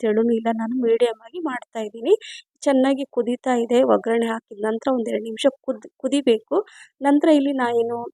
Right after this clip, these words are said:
ಸಾಂಬಾರ್ ಪುಡಿ ಮಾಡಿಟ್ಕೊಂಡಿದ್ದೀನಲ್ವಾ, ಅದನ್ನ ನಾನು ಇಲ್ಲಿ ಎರಡು ಸ್ಪೂನಷ್ಟು ಹಾಕೊಂಡಿದ್ದೀನಿ. ನೋಡಿ, ಇನ್ನೂ ಎರಡು ಟೈಮ್ ಅದು ಆಗುತ್ತೆ. ಹಾಗಾಗಿ ಅದನ್ನ ನಾನು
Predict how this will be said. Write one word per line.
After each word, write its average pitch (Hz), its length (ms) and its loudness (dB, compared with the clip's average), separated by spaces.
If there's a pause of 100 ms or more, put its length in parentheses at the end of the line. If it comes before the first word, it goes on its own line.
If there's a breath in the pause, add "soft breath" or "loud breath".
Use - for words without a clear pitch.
(320)
ಸಾಂಬಾರ್ 247 440 4
ಪುಡಿ 254 140 2
ಮಾಡಿಟ್ಕೊಂಡಿದ್ದೀನಲ್ವಾ, 226 1000 0 (100)
ಅದನ್ನ 269 320 4
ನಾನು 247 260 -2
ಇಲ್ಲಿ 349 240 -4 (120)
ಎರಡು 247 240 2
ಸ್ಪೂನಷ್ಟು 233 600 -6
ಹಾಕೊಂಡಿದ್ದೀನಿ. 214 640 -4
ನೋಡಿ, 226 220 4 (360 loud breath)
ಇನ್ನೂ 277 240 2
ಎರಡು 233 360 4
ಟೈಮ್ 233 220 -6
ಅದು 220 240 0
ಆಗುತ್ತೆ. 233 520 -2 (380 loud breath)
ಹಾಗಾಗಿ 269 300 2
ಅದನ್ನ 247 300 2
ನಾನು 226 240 2